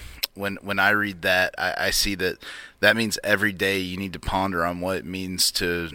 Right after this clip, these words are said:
have received forgiveness from God. Um, and that it doesn't need to be something that you, you take a,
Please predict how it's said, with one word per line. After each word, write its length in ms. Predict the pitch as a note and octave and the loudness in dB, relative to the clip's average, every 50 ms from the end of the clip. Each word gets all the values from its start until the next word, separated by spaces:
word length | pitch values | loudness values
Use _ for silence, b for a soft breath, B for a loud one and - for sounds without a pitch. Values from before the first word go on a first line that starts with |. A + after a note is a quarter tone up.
| - | -2
have 180 | - - G2+ E2 | 2 2 2 2
received 400 | F2+ F#2 - - - F#2+ F#2 - | 2 0 0 0 0 -2 -2 -4
forgiveness 500 | - D#2 E2+ F2+ F#2 E2 - D#2 D#2+ - | -4 -4 -4 -4 -6 -6 -4 -4 -2 -2
from 140 | - E2 D#2+ | -2 -2 -2
God. 460 | D2 F2 D#2+ D#2+ D#2+ D2+ D2+ D2 C#2+ B B B B B B B B B B B B B B B - | 0 2 2 4 4 2 0 -4 -8 B B B B B B B B B B B B B B B -8
Um, 460 | - D#2 D#2+ E2 D#2+ D2+ D2+ D#2+ D#2+ - - - | -4 -2 -2 -2 -2 -4 -6 -8 -10 -14 -12 -8
and 160 | - G2 F#2+ F#2 | -6 -4 0 2
that 240 | F2+ F2 E2+ - - _ | 2 2 2 0 -4 _
it 180 | - - G2 F2+ | -10 -8 -8 -4
doesn't 300 | E2 G2+ G2 G2+ G2+ D#2+ | -2 -2 -2 -2 -4 -6
need 160 | F#2 G2 F2+ | -8 -8 -8
to 80 | F2 F2+ | -8 -8
be 160 | D#2+ G2 F#2+ | -6 -4 -2
something 460 | - - G2+ F#2 - F2 F2 F2+ F2 | -2 -2 -2 -2 -4 -6 -6 -4 -2
that 200 | F2+ F2+ E2 - B B B B B B B B B B _ - | -2 -2 -2 -4 B B B B B B B B B B _ -10
you, 280 | F#2+ G2 F#2+ F#2 F2 - | -8 -8 -6 -8 -10 -12
you 200 | - F2 F#2+ F#2 | -16 -18 -16 -10
take 260 | - - G#2+ G#2 - | -6 -4 -4 -4 -6
a, 80 | A2 F#2 | -8 -10